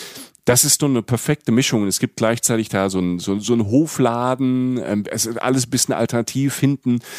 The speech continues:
gibt's so einen Teich und ganz viele verschiedene Plätze, wo du Yoga machen kannst, eine Zeltwiese, du kannst da auch Camping machen. Also es ist, es ist ein wirklich toller Ort,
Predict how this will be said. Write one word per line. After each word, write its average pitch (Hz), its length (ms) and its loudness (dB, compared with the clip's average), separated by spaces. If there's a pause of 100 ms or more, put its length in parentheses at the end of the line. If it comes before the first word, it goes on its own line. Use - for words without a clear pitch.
(340)
gibt's - 220 -2
so 151 80 4
einen 160 100 0
Teich 131 800 0
und 123 300 0
ganz 160 300 0
viele 165 260 0
verschiedene 151 540 0
Plätze, 120 400 0
wo 143 80 0
du 151 60 0
Yoga 131 360 2
machen 113 320 -4
kannst, 107 480 -4
eine 110 240 -2
Zeltwiese, 127 640 2
du 117 80 0
kannst - 260 -4
da 107 60 -2
auch - 140 -8
Camping 139 460 -2
machen. 113 360 -2 (420)
Also 117 180 4
es 127 120 2
ist, 131 160 -4 (320)
es 127 140 0
ist 135 200 2
ein 131 140 -2 (200)
wirklich 190 600 2
toller 170 320 2
Ort, 120 420 -2